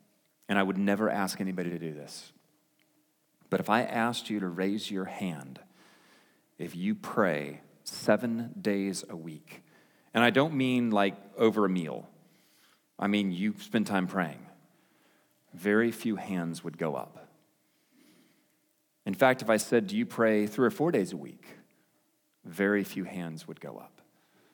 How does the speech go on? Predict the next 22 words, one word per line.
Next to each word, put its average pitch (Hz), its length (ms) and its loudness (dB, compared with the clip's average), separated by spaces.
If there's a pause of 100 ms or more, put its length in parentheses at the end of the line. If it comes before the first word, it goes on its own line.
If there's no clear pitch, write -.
(600)
because 107 260 -2
we 98 100 -4
struggle 104 840 0
with 92 240 -6
prayer. - 420 -12 (1300)
And 101 120 2
this 120 140 4
series 123 440 6
was 107 100 -2
about 104 200 6
acknowledging 117 640 2
that 165 460 -4 (1000)
and 110 100 -4
helping 147 580 -4
us 117 240 -6
move 113 220 0
forward, 95 640 -2 (800)
helping 127 340 0
us 110 100 -2
see - 280 -2
the 147 120 2
relationship, 151 920 0